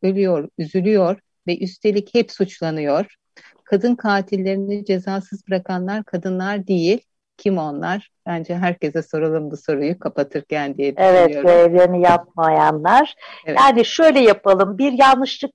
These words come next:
Speaker 2: varsa, e, bu işte ve buna inanıyorsak, "Bir yanlışlık var bu işte." deyip bu eşitsizliğe,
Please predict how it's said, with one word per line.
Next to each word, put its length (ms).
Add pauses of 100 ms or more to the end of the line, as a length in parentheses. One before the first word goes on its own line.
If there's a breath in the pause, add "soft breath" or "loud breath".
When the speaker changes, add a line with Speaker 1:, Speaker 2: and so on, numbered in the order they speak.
(140)
Speaker 2:
varsa, 720
e, 60 (680)
bu 160
işte 500
ve 160
buna 220
inanıyorsak, 800 (600)
"Bir 80
yanlışlık 480
var 240
bu 100
işte." 320
deyip 300
bu 80
eşitsizliğe, 920